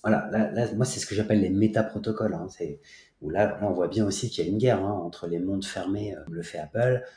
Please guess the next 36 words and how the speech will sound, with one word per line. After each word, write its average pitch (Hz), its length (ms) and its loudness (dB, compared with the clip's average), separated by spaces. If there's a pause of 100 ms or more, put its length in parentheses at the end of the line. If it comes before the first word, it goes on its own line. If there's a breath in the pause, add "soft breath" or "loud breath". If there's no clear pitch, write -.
(380 loud breath)
ou, 107 160 2
euh, 92 80 4
des, 82 260 -2
des, 76 420 -8
des 78 220 -12
standards 98 520 0
et - 20 0
des 87 100 -6
protocoles 92 480 -10
plus 87 240 -10
ouverts, 98 420 0
euh, 85 80 -6 (560 loud breath)
mais 95 100 -2
sur 98 200 0
lesquels 98 300 2
on 101 100 2
rajoute 98 400 -2
des 95 160 -4
couches - 500 -8 (220 soft breath)
propriétaires 101 720 0
à 92 40 -2
la, 85 280 -10 (920 loud breath)
à 123 120 6
la 120 160 8
Amazon 117 540 8
ou 110 120 6
à 101 60 2
la, 98 200 4
à 92 180 -2
la, 90 260 -2
à - 140 -6
la 95 120 0
Google, 120 420 4
hein, 110 260 4
qui, 95 240 -6
euh, 82 80 -8